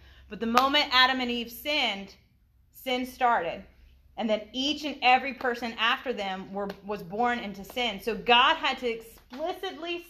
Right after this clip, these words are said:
say, "Do not," for us to understand it, because it's man's natural disposition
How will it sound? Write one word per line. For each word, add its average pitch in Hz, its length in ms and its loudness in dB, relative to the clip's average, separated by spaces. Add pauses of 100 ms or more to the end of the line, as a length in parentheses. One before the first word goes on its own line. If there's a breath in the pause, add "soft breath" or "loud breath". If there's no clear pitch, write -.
say, 202 540 0 (640 soft breath)
"Do 320 420 2
not," 294 520 2 (1120)
for 240 200 2
us 247 220 8
to 233 140 0
understand 233 500 -2
it, 180 120 -8
because 233 260 0
it's 226 160 -10
man's 254 400 2
natural 254 840 2
disposition 202 760 -8